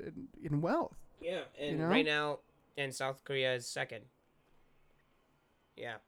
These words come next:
Speaker 1: South Korea comes second in what? In,
Speaker 2: In
Speaker 1: in
Speaker 2: that statistic, in that category.
Speaker 1: In, in leisure
Speaker 2: In, in,
Speaker 1: time?
Speaker 2: no, in, in, in producing
Speaker 1: work
Speaker 2: the
Speaker 1: time?
Speaker 2: number of hours of work, yes. South Korea is
Speaker 1: We
Speaker 2: second.
Speaker 1: beat out South Korea?
Speaker 2: Yes, we're number, we were number one. I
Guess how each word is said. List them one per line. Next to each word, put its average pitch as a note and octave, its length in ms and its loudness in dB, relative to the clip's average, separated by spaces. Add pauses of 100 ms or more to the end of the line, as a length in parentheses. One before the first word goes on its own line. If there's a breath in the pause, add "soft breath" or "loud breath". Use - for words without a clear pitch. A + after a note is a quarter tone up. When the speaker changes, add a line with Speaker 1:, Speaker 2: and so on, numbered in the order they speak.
(340)
Speaker 1:
South G3 180 6
Korea F#3+ 160 12
comes F#3 240 6
second F3+ 240 6
in E3 200 6
what? F3 320 4 (140)
In, D#3 120 4
Speaker 2:
In D3+ 200 4
Speaker 1:
in D#3+ 80 6
Speaker 2:
that C#3+ 240 4
statistic, - 760 -8 (480)
in D#3 80 -4
that C#3+ 160 0
category. B2+ 520 -2 (160)
Speaker 1:
In, F#3+ 360 12
in F3 240 6
leisure F#3+ 220 10
Speaker 2:
In, B3+ 80 8
in, D4 40 0
Speaker 1:
time? E4 220 8 (520)
Speaker 2:
no, F3 300 4
in, C3 240 -2
in, C#3+ 180 -6 (160)
in C3+ 320 -2
producing F#3 320 10
Speaker 1:
work A3 140 10
Speaker 2:
the - 60 4
Speaker 1:
time? D4 120 10
Speaker 2:
number F4+ 200 4
of C#3 80 -2 (200)
hours C#3+ 300 -2
of B2 100 -8
work, A#2+ 320 -6
yes. A2+ 340 -10 (420)
South C#3 220 -6
Korea C#3+ 180 -2
is D#3 100 2
Speaker 1:
We A3+ 80 10
Speaker 2:
second. A#3 160 6
Speaker 1:
beat A#3+ 160 6
out A#3+ 160 10
South A#3 260 6
Korea? G#3+ 560 10 (300)
Speaker 2:
Yes, - 380 -6 (140)
we're C#3+ 120 -4
number, C#3+ 220 0
we E3+ 160 -2
were G3+ 260 8
number D3+ 280 2
one. A#2 340 -2
I C3+ 160 2